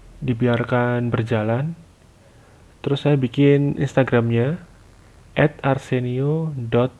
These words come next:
sneakers. Itu awal-awal banget itu saya cuma naruh produk. Nggak ada postingan-postingan soft selling atau cerita atau tips-tips. Murni produk aja. Dan itu awal-awal banget,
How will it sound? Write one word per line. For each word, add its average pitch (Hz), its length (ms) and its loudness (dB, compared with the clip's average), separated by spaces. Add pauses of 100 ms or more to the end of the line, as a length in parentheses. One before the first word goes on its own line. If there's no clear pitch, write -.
sneakers. - 480 -2 (1120)
Itu 135 480 0
awal-awal 127 480 2
banget 127 320 0
itu 147 160 0
saya 160 80 -2
cuma 143 240 0
naruh 139 400 2
produk. 127 400 0 (1500)
Nggak 147 260 0 (140)
ada 131 320 0
postingan-postingan 131 1040 -4
soft - 240 -4
selling 131 480 0
atau 123 320 -2
cerita 131 640 -2
atau 127 240 -4
tips-tips. - 800 -6 (1200)
Murni 127 320 -2
produk 120 400 -2
aja. 143 480 -2 (400)
Dan 123 400 2 (800)
itu 139 160 -2
awal-awal 165 400 2
banget, 135 240 0